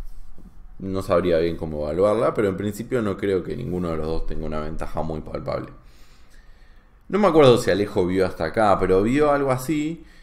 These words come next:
y al analizar estas líneas se dio cuenta, acá es cuando se dio cuenta que él tenía todo esto analizado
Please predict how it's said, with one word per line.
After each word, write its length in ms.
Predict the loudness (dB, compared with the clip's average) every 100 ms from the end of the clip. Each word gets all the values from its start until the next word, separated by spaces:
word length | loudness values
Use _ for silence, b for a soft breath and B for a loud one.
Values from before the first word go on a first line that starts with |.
| B -2
y 120 | 0
al 120 | 2
analizar 440 | 0 -2 -2 -2
estas 280 | -2 -2 -4 -2
líneas 360 | -2 -4 -6
se 100 | -2
dio 260 | 0 0 0
cuenta, 840 | 0 0 0 0 0 -2 -8 -8
acá 240 | -6 -6 -4
es 40 |
cuando 240 | -2 -2
se 140 | -2 -2
dio 140 | 0
cuenta 440 | -2 -4 -4 -8 -4
que 320 | -2 -2 -2
él 160 | -4 -2
tenía 320 | -4 -4 -4
todo 100 | -4
esto 180 | -4 -6
analizado 920 | -4 -6 -4 -2 -2 -2 -4 -6